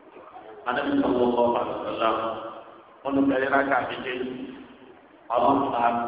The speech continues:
fi sọ àyàn níbi àwọn jíjáde. Subhanallah. Èyí lẹ́yìn tí ẹ máa ń kí àdúrà máa lè kí àjáde wọlé Ọlọ́run làwa ń bẹ̀. Àtọ́nà wọn fi sọ àyàn níbi àwọn jíjáde àti àwọn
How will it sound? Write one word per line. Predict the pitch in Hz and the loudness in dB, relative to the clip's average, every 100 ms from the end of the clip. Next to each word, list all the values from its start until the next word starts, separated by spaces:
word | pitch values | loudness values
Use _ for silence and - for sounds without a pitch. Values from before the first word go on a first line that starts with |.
| 120 | -6
fi | - 120 120 | -10 -8 -8
sọ | 117 143 151 | -6 2 6
àyàn | 151 143 147 - - - - - - | 6 6 0 -2 -6 -10 -14 -18 -16
níbi | 113 113 110 | -12 -8 -2
àwọn | 107 107 107 107 110 110 | -2 0 -4 -6 -6 -6
jíjáde. | 110 107 110 110 - - - - - - - - | -8 -8 -2 -2 -2 -6 -8 -12 -16 -20 -20 -20
Subhanallah. | - - 110 107 101 101 92 - - - - - - | -20 -10 -8 -6 -8 -8 -8 -8 -14 -18 -20 -20 -16
Èyí | 113 | -8
lẹ́yìn | 131 147 147 | -4 -4 -2
tí | 139 | -2
ẹ | 135 | -2
máa | 131 | -2
ń | 135 | -2
kí | 135 | -2
àdúrà | 120 131 120 | 0 0 0
máa | 123 | 0
lè | 127 | -4
kí | 120 127 | -6 -4
àjáde | 120 120 127 123 110 | -4 -2 -4 -4 -8
wọlé | 110 117 120 | -6 -4 -2
Ọlọ́run | 120 127 123 104 | -2 -2 -4 -2
làwa | 104 113 | -2 0
ń | 120 | -2
bẹ̀. | 123 120 127 - - - - - - - - | -2 -4 -6 -12 -14 -16 -18 -18 -18 -20 -14
Àtọ́nà | - 151 165 160 | -6 0 4 4
wọn | 156 151 | 4 2
fi | 143 | -2
sọ | 135 143 | 0 2
àyàn | 139 135 - - - - - - | 2 0 -4 -8 -14 -18 -20 -20
níbi | 113 113 113 | -16 -10 -4
àwọn | 110 113 113 117 117 113 104 107 107 | -4 -2 -6 -6 -6 -4 -4 -4 -8
jíjáde | 104 107 110 107 - - - - - - - - | -8 -6 -4 -4 -4 -10 -14 -18 -20 -20 -20 -20
àti | - 92 | -16 -8
àwọn | 104 104 | -6 -4